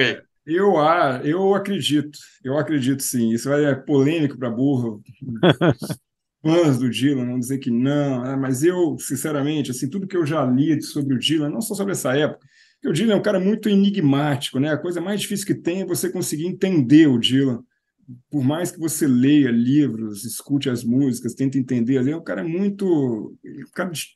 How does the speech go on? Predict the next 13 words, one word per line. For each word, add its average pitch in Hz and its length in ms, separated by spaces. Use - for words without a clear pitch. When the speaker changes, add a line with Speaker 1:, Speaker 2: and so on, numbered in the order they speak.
Speaker 2:
esquisitíssimo, 151 880
assim, 139 240
nesse 143 240
aspecto, 127 540
difícil 190 420
de 143 80
você, 131 240
de - 80
ser 147 140
decifrado. 127 680
Desse-, 131 220
Speaker 1:
É. - 80
Speaker 2:
então, 170 480